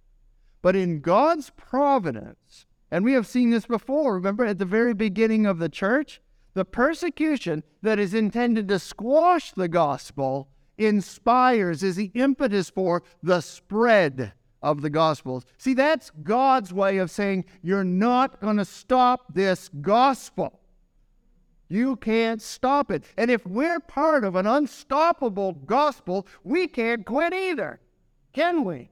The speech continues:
We may want to. <laughs> Oh, they're touching. You can take a break. But you can't quit. Don't quit. That's gonna continue to be the case as long as Christians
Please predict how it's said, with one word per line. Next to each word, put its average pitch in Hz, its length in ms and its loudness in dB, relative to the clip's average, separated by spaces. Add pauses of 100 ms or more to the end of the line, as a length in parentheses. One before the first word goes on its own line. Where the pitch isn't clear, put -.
(100)
We 208 140 -2
may 180 160 0
want 214 360 -2
to. - 380 -6
<laughs> - 1000 -6
Oh, 277 200 0
they're 196 240 -2
touching. 190 340 -2
You 175 100 -6
can 233 120 -4
take 233 180 -2
a 160 40 -12
break. 143 280 -6 (160)
But 285 380 0
you 202 160 -6
can't 311 480 0 (540)
quit. - 840 -4 (720)
Don't 190 520 0
quit. 131 440 -6 (1300)
That's 151 200 0
gonna 147 240 0
continue 151 500 -2
to 135 80 -4
be 139 160 0
the 127 100 -4
case 147 400 -2
as 123 100 -4
long 143 280 0
as 123 140 -4
Christians 147 600 -6